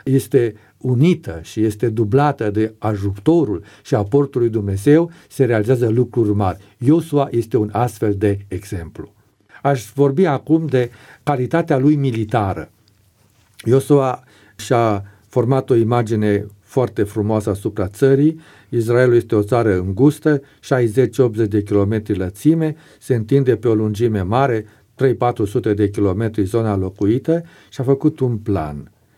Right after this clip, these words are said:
„Eu trebuie să rup în două pe acești cananiți, să creez în mijlocul țării un nucleu al meu, câteva cetăți care să fie cu mine, pe care să le am în mâna mea,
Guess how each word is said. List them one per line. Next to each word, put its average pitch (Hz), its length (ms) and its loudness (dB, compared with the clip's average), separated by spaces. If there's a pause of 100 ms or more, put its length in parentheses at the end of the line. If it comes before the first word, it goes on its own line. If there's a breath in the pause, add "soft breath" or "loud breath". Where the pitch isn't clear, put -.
(260)
„Eu 117 180 0
trebuie 143 340 2
să 117 280 -4 (200)
rup 156 360 0
în 101 260 -4
două 135 360 4
pe 117 160 -4
acești 101 340 -4
cananiți, 85 720 -8 (420 soft breath)
să 110 400 -2 (180)
creez 151 460 2 (120)
în 120 220 0
mijlocul 123 600 0
țării 101 480 0 (340 soft breath)
un 113 540 -4
nucleu 139 760 2 (260)
al 120 220 0
meu, 107 480 4 (640)
câteva 135 440 0
cetăți 131 500 0
care 104 420 0 (140)
să - 160 -4
fie 135 240 4
cu 135 180 -4
mine, 113 500 0 (320 soft breath)
pe 107 140 -2
care 131 300 0
să 117 200 -4
le 110 160 0
am 131 320 0
în 127 200 0
mâna 135 300 2
mea, 98 440 -4